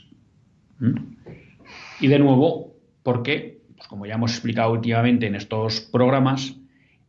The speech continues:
eh, la píldora del día, del día después tiene dos efectos, el anticonceptivo y el abortivo. ¿Mm? Por tanto, cuando la píldora del día después actúa una vez que se ha producido la fecundación del óvulo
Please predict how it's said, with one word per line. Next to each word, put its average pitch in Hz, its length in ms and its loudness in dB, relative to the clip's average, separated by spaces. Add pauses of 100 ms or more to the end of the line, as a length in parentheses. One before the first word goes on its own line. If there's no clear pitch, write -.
(120)
eh, 110 400 -2
la 113 160 -2
píldora 117 300 2
del 117 80 4
día, 117 160 4
del 120 320 2
día 123 240 2
después 123 420 -2
tiene 107 400 -8
dos 104 500 -4
efectos, 120 500 -8
el 113 140 -8
anticonceptivo 123 960 0
y 117 120 -6
el 95 80 -4
abortivo. 95 500 -10 (640)
¿Mm? - 320 -2 (320)
Por 98 140 -6
tanto, 120 320 2
cuando 101 240 -4
la 98 180 -2
píldora 120 440 4
del 113 80 0
día 117 100 2
después 117 420 -2
actúa 120 580 -2
una 135 280 0
vez 135 240 0
que 117 120 -12
se 120 140 -8
ha 117 80 -4
producido 113 640 -4
la 107 160 -6
fecundación 113 640 0
del 117 140 6
óvulo 110 460 0